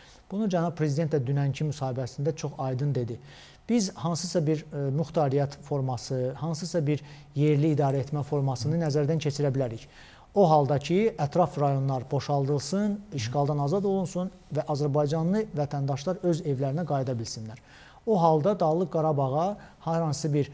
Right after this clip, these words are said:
muxtariyyət statusu verilə bilər. Bunun üçün dünyada müxtəlif nümunələr də var, praktikada var. E, yəni Alan Dala-, adaları var, digər muxtar vilayətləri var. E, amma biz həmin bölgənin, deyək,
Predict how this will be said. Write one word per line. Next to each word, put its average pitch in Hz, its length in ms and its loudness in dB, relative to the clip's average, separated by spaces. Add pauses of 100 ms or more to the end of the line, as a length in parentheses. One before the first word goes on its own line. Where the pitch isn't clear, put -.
(200)
muxtariyyət 151 560 2
statusu 143 420 -4
verilə 139 320 2
bilər. 175 260 0
Bunun 165 220 2
üçün 151 240 -2
dünyada 147 440 0 (280)
müxtəlif 165 480 2
nümunələr 143 560 2
də 175 160 2
var, 165 240 2
praktikada 160 600 -2
var. 156 200 2 (460)
E, 135 240 -4
yəni 139 100 2
Alan 156 360 4
Dala-, 180 320 4
adaları 156 460 4
var, 147 280 4
digər 165 420 2
muxtar 151 560 0
vilayətləri 143 640 2
var. 139 220 0 (560)
E, 135 160 -4
amma 190 240 4 (100)
biz 220 240 2
həmin 165 320 2
bölgənin, 151 760 2
deyək, 139 260 -2